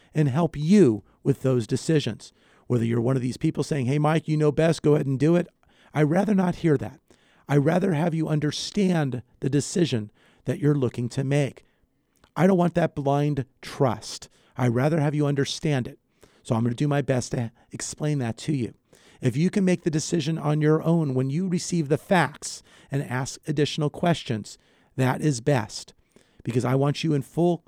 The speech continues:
control of your finances and understanding what they can do and what they will do for you. But your finances can be your friend.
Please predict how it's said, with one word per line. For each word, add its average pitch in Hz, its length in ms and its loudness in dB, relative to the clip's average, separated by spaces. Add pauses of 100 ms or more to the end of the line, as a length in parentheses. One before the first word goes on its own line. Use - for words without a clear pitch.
control 151 680 2
of 147 180 0
your 165 120 2
finances 117 720 -4 (340)
and 139 180 0
understanding 147 800 0 (280)
what 156 260 2
they 135 100 4
can 185 340 0
do 175 260 4 (120)
and 147 140 -2
what 135 160 0
they 147 120 2
will 147 260 4
do 107 200 0
for 127 200 -4
you. 123 340 2 (1160)
But 135 180 2
your 185 140 8
finances 160 600 0
can 143 160 -2
be 139 120 0
your 135 180 0
friend. 135 480 -4